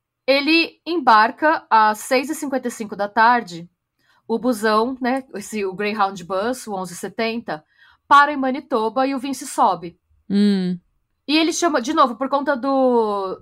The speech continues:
Speaker 1: do, d-, de novo, é, primeiro que assim, eram sete da noite, ele ainda tava de óculos de sol.
Speaker 2: Chique.
Speaker 1: É. É, então, ele já chamou a atenção dos passageiros, não só pelo porte, pelo, pela vibe,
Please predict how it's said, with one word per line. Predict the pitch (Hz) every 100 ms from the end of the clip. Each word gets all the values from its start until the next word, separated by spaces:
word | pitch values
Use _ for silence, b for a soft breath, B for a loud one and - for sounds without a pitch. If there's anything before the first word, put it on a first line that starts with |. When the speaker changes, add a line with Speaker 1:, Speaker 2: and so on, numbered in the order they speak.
| -
Speaker 1:
do, | 185 180 247 247 233 220 185
d-, | 160 175 _ _
de | 202 180 269
novo, | 269 214
é, | 202
primeiro | - 240 247 262
que | 359
assim, | - 285
eram | 202 208 214
sete | - 220 226 262
da | 247
noite, | 220 220 -
ele | 240
ainda | 226 240
tava | 247 240
de |
óculos | 240 247 233
de | 247
sol. | - 185 214 - _ _ _ - -
Speaker 2:
Chique. | - 220 185 - 269 - _ _ _ _ _ -
Speaker 1:
É. | 180 170 196 _ _ b b b -
É, | 196 -
então, | 247 320 320
ele | 294 311
já | 359
chamou | 359 370
a | 370
atenção | 359 330 294
dos | 262
passageiros, | 247 254 220 285 285
não | 247 311
só | - 320
pelo | 320 269
porte, | 262 233 208 247 254 214 226
pelo, | - 226 214 220 214 208
pela | 226 214
vibe, | 190 196 214 262 269 208 165